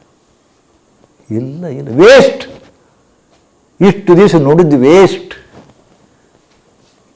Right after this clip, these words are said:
ಏನು ಕೇಳಿರಿ? ಏನು ಕೇಳಿಲ್ಲ. ಕಿವಿ ತರದು ತರದು ಕೇಳಿರಿ, ವೇಸ್ಟ್ ಮಾಡಿರಿ, ಕೇಳಿರಿ, ಏನ್ ವೇ-, ಏನ್ ಎಲ್ಲ ವೇಸ್ಟ್. ಅದಕ್ಕೆ ಬಸವಣ್ಣವ್ರು ಹೇಳ್ತಿದ್ರು,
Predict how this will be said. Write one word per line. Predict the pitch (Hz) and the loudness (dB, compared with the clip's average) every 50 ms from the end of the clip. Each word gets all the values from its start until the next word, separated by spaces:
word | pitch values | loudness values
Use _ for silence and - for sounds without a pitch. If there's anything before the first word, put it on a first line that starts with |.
| - 135 | -2 2
ಏನು | 151 202 247 269 277 262 - | 4 4 6 6 4 4 4
ಕೇಳಿರಿ? | 214 202 180 175 170 156 147 139 | 4 4 4 4 4 2 2 4
ಏನು | 170 220 247 262 - | 4 4 4 2 0
ಕೇಳಿಲ್ಲ. | - 156 139 120 117 104 104 107 107 113 117 113 113 - _ _ _ _ _ - - - - - | -2 -2 -2 -2 -4 -4 -6 -6 -6 -8 -10 -12 -18 -20 _ _ _ _ _ -20 -20 -18 -6 -2
ಕಿವಿ | 175 190 202 175 | 0 2 2 0
ತರದು | 117 - - - 139 180 208 190 147 131 | 0 -2 0 2 4 4 4 4 2 -2
ತರದು | 110 - 151 170 175 156 131 | -2 0 0 2 2 2 0
ಕೇಳಿರಿ, | - - - 147 185 190 175 151 139 135 123 120 - - - - - _ _ _ _ _ - | -2 -2 0 2 4 4 4 2 2 0 -2 -4 -6 -12 -18 -20 -20 _ _ _ _ _ 0
ವೇಸ್ಟ್ | 127 175 233 247 240 240 - 202 | 4 4 4 4 2 0 -2 -2
ಮಾಡಿರಿ, | 165 151 139 139 127 117 117 131 139 120 107 | 0 0 2 2 2 2 2 2 2 0 0
ಕೇಳಿರಿ, | 120 - 131 139 156 165 151 135 123 | -2 -2 0 0 2 2 2 0 0
ಏನ್ | 117 143 185 233 220 170 | 2 4 4 4 4 4
ವೇ-, | 143 147 156 - - 123 127 143 170 | 2 0 0 0 0 2 2 4 2
ಏನ್ | 185 - - - - _ - | 2 0 -8 -14 -20 _ 0
ಎಲ್ಲ | 135 156 190 208 | 2 4 4 4
ವೇಸ್ಟ್. | 180 151 160 185 185 - - - - - - _ _ _ _ _ _ _ _ _ _ _ _ _ _ _ _ _ _ _ _ _ _ _ | 2 2 2 2 2 0 -2 -10 -18 -20 -20 _ _ _ _ _ _ _ _ _ _ _ _ _ _ _ _ _ _ _ _ _ _ _
ಅದಕ್ಕೆ | - 104 110 127 127 127 - 110 117 120 110 107 - _ _ _ _ _ _ _ - 110 | -10 -8 -6 -8 -8 -6 -8 -8 -8 -8 -10 -16 -20 _ _ _ _ _ _ _ -8 -6
ಬಸವಣ್ಣವ್ರು | 113 - - 101 98 101 98 101 107 117 | -6 -6 -6 -8 -8 -8 -6 -6 -6 -6
ಹೇಳ್ತಿದ್ರು, | 104 110 113 113 110 - 101 95 - - 107 110 - _ | -6 -6 -6 -6 -8 -12 -16 -16 -16 -18 -20 -20 -20 _